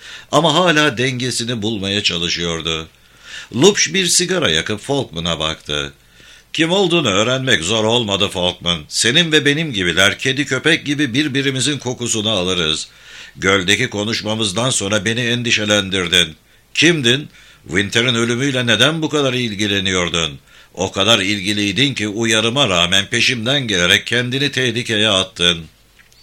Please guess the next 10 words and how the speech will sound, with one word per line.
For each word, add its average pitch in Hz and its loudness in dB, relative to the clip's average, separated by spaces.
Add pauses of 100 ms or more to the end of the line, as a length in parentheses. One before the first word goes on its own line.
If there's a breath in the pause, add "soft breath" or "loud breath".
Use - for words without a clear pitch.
(600 loud breath)
Folkman 180 2
gözlerini 147 0
genç 123 -2
adamın 110 -6
yüzünden 101 -4
ayırmadan 82 -4
yavaşça 92 -4
konuştu. 69 -8 (760 soft breath)
"Zürih 90 -8
havaalanındakiler 80 -6